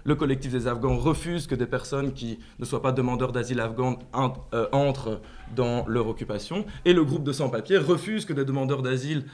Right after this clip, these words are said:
intègrent leur groupe, sauf s'ils acceptent qu'ils ne sont plus demandeurs d'asile, mais bien sans-papiers, c'est-à-dire qu'ils sont des demandeurs d'asile déboutés. Euh, avec un collègue, euh, Martin Delex, on a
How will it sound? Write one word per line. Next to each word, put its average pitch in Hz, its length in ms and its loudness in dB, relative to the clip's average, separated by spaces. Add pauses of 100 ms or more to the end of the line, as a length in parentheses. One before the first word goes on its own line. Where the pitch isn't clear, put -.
intègrent 131 480 2
leur 120 160 -2
groupe, 170 320 -2 (260)
sauf 220 260 0
s'ils 180 300 0
acceptent 135 300 0
qu'ils 151 100 0
ne 147 40 2
sont 135 180 -2
plus 170 140 -2
demandeurs 135 320 0
d'asile, 123 320 -4
mais 120 100 -2
bien 139 180 0
sans-papiers, 120 460 -6
c'est-à-dire 131 420 -2 (140)
qu'ils - 140 -8
sont 139 160 -2
des 117 140 -4
demandeurs 113 340 -4
d'asile 113 280 -4
déboutés. 110 460 -4 (1300)
Euh, 110 460 2
avec 120 200 0
un 131 120 6
collègue, 147 500 8
euh, 107 480 2
Martin 110 320 -2
Delex, 135 480 2
on 113 160 -2
a 107 80 0